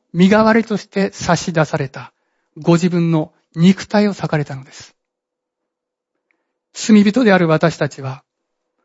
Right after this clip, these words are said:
そのことを信じることによって、命に至る道を歩むことが許されているのです。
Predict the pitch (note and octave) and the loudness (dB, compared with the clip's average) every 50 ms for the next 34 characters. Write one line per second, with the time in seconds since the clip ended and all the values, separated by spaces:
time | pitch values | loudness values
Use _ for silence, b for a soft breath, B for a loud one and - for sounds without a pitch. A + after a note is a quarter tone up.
0 | _ _ _ - - - B3+ C#4 C4 C#4 C4+ C4+ B3+ A#3 G3+ - - - B3 B3 | _ _ _ -8 0 4 4 4 4 4 2 2 2 2 0 -2 2 4 6 6
1 | A#3+ B3 A#3 A3+ G#3+ G#3 - F3+ D#3+ D3 C#3 B2+ - _ _ B2 A2+ A#2 _ _ | 6 6 4 2 2 0 -2 0 -2 -2 -4 -6 -12 _ _ -20 -20 -20 _ _
2 | _ _ _ _ _ _ _ _ _ _ _ _ _ _ _ _ _ _ _ _ | _ _ _ _ _ _ _ _ _ _ _ _ _ _ _ _ _ _ _ _
3 | _ _ _ _ - G3 G#3+ G#3 F#3+ - - F#3 E3+ D#3 D3 - D#3+ D3+ D3+ D3 | _ _ _ _ 2 4 4 4 4 0 -2 -2 -2 -2 0 -2 -2 -2 -2 -4
4 | D3 - - - D#3 D3+ - - _ _ _ _ _ - E3 E3+ F#3 F3+ F3+ E3+ | -4 -6 -8 -8 -8 -8 -8 -10 _ _ _ _ _ -2 0 2 2 2 0 -2
5 | - D#3 D#3 C#3+ C3+ C3 C#3 D3 D#3 C#3+ - D3+ C#3 C3+ - C3 C3 C3 C3 - | -4 -8 -6 -4 -4 -4 -2 -4 -4 -6 -6 -8 -8 -8 -8 -12 -12 -14 -16 -20
6 | _ - - - _ | _ -20 -20 -20 _